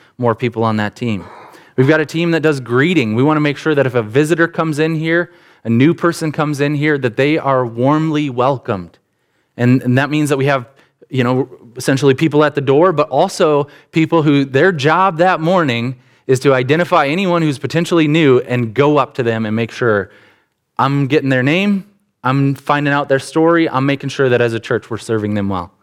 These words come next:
We want them to have the very best possible experience anytime they come. We've got our kids ministry. This morning,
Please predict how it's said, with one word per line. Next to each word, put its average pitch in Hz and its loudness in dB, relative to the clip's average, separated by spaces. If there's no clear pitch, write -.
We 120 2
want 113 2
them 113 0
to 110 0
have 113 -2
the 110 -6
very 127 -2
best 120 -4
possible 110 -6
experience 107 -2
anytime 113 -2
they 101 -4
come. 92 -12
We've 123 2
got 139 2
our 135 0
kids 151 -2
ministry. 107 -4
This 101 -10
morning, 151 0